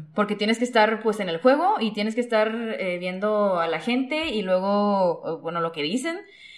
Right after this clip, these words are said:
Y luego, este, por eso tengo dos, ten-, ten-, tengo que tener dos pantallas, porque, pues, en uno tengo el juego y en otro tengo, este, el, el chat, ¿no? Y luego la gente quiere que le hagas caso, o sea, eh,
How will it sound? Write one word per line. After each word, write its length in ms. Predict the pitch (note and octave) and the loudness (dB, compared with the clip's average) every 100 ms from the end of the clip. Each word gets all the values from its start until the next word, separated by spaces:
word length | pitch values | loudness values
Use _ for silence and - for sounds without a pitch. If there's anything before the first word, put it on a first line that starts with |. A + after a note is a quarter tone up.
| - - - | -20 -20 -4
Y 220 | G#3 G3 | -2 2
luego, 400 | F#3+ F3+ G3 G3 | 4 4 2 0
este, 380 | F#3+ F#3+ F3 E3+ | 0 -4 -6 0
por 120 | G#3+ | 2
eso 160 | A#3+ | 4
tengo 200 | B3+ A#3+ | 2 2
dos, 220 | A#3+ A#3 A3+ | 2 0 -2
ten-, 280 | G#3 - | -2 -2
ten-, 200 | G3 G3+ | -6 -6
tengo 160 | - G3+ | -2 0
que 100 | G#3+ | 0
tener 200 | G#3+ G3 | 0 0
dos 140 | G#3 | 0
pantallas, 560 | G#3 G#3 G3+ F#3+ A#3+ D4+ | 0 0 2 2 2 0
porque, 240 | F#4 B3+ D4 | 0 -2 -2
pues, 200 | E3 E3 | -6 -6
en 100 | E3 | -6
uno 380 | F3+ G3 G#3+ - | -2 -2 -4 -4
tengo 180 | F3+ | -2
el 60 | F#3 | 0
juego 220 | G#3 G3+ | 2 4
y 60 | A3 | 4
en 100 | F3+ | 2
otro 260 | E3 - F#3 | -4 -2 -2
tengo, 640 | F3+ F3 F3+ F3+ E3+ D#3 | -2 0 2 4 2 0
este, 380 | D3+ D#3 - D#3 | -6 -8 -8 -6
el, 180 | D3+ C#3+ | -6 -6
el 140 | D#3 | -6
chat, 280 | D#3 G3 F3+ | 2 2 2
¿no? 260 | F#3 B3+ - - - - - - | -6 -8 -12 -20 -20 -20 -20 -4
Y 140 | G#3+ | 0
luego 240 | G3+ G3 | 2 4
la 120 | A3+ F#3+ | 4 4
gente 300 | G3 G3 G#3+ | 0 -2 -2
quiere 280 | G#3 G#3 G#3 | 0 0 0
que 80 | |
le 100 | G3 | 0
hagas 320 | E3+ F#3+ G#3 - | 2 2 0 -2
caso, 560 | A3 A#3 - G3+ D#3+ E3 | -6 -4 0 0 0 -4
o 100 | F3+ | -2
sea, 480 | G3 F#3 F3+ F3 | 2 4 6 4
eh, 120 | - | -2